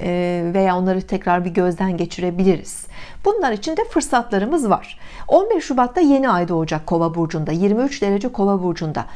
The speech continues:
Yeni ay yeni olasılıklar, yeni gündemler getiriyor tabii ki bize. Ama yirmi Şubat'a kadar Merkür gerilerken bu olasılıkları artık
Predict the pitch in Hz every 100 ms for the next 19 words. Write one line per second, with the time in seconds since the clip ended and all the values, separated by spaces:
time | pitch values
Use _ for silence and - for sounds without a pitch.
0 | - - - 240 330 254 277 226 240 277
1 | 226 202 196 190 170 147 - - 202 226
2 | 214 202 190 175 240 339 240 233 208 170
3 | 156 143 156 147 156 156 175 196 370 -
4 | - - - 247 277 247 254 302 254 247
5 | 269 277 196 202 370 - - - - 233
6 | 269 269 240 196 202 208 214 262 320 -
7 | 170 196 - - - - 311 - 285 277
8 | 269 247 220 214 175 180 330 208 202 202
9 | 214 -